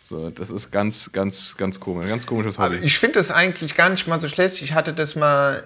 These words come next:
Speaker 2: äh, äh, das Walkaround-Video oder das oder einer, der über, ach, irgendwo in Japan, irgend so eine Straße für Food.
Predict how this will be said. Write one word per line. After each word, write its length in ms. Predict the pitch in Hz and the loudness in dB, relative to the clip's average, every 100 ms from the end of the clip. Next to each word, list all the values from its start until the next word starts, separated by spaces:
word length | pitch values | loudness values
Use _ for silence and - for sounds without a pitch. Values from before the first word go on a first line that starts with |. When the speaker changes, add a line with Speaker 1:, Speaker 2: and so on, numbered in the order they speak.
| - | -2
Speaker 2:
äh, 400 | 127 127 127 127 117 73 87 110 117 120 | 2 2 2 0 -4 -6 -4 -2 0 0
äh, 40 | 117 | -2
das 240 | 123 120 | -6 -4
Walkaround-Video 960 | 127 131 127 127 123 120 123 123 123 123 | -2 -2 0 0 0 -4 -8 -6 -4 -4
oder 140 | - - - - - | -4 -10 -18 -18 -10
das 320 | 107 - - | -6 -6 -6
oder 220 | 98 90 | -8 -6
einer, 260 | 107 110 107 | -4 -4 -2
der 300 | 117 120 117 | 2 2 2
über, 420 | 120 113 113 113 104 | 2 4 4 0 -4
ach, 220 | 110 - 120 | -10 -4 2
irgendwo 300 | 131 127 120 | 2 2 0
in 80 | 117 | 4
Japan, 340 | 131 147 127 | 4 4 2
irgend 240 | 120 123 | 0 -4
so 80 | - | -6
eine 80 | 123 | -6
Straße 460 | 113 127 131 135 117 | -2 2 2 2 -6
für 200 | - 110 | -8 -6
Food. 400 | - 143 123 | 0 0 0